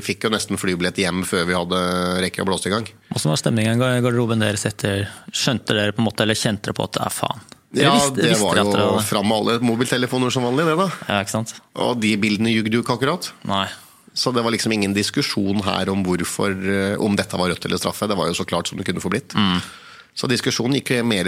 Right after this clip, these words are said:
Speaker 1: på hvorfor i all verden fikk ikke, fikk man ikke med seg det der, der som var
Speaker 2: Mm.
Speaker 1: så klart, og man, det skjedde jo midt foran der vi hadde våre øyne.
Speaker 2: Mm.
Speaker 1: Altså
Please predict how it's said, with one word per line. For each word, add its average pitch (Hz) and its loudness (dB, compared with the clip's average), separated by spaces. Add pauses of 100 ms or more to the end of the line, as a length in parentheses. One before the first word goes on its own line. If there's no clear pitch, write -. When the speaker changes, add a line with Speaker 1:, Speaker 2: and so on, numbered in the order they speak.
Speaker 1:
på 110 0 (480)
hvorfor 98 -4
i - 2
all 104 -2
verden 87 -2
fikk - -8
ikke, 101 0 (420)
fikk 101 -6
man 95 0
ikke 104 -2
med 82 0
seg 98 -2
det 98 -2
der, 101 -2
der 131 -2
som - -4
var 101 2
Speaker 2:
Mm. 90 0
Speaker 1:
så 98 0
klart, 143 -2
og 107 0
man, 101 0 (140)
det 104 -2
skjedde 101 0
jo 98 0
midt 98 -2
foran 92 -2 (240)
der 95 0
vi 101 -2
hadde 90 -2 (260)
våre 95 2
øyne. 110 0 (240)
Speaker 2:
Mm. 101 2 (420)
Speaker 1:
Altså 104 -2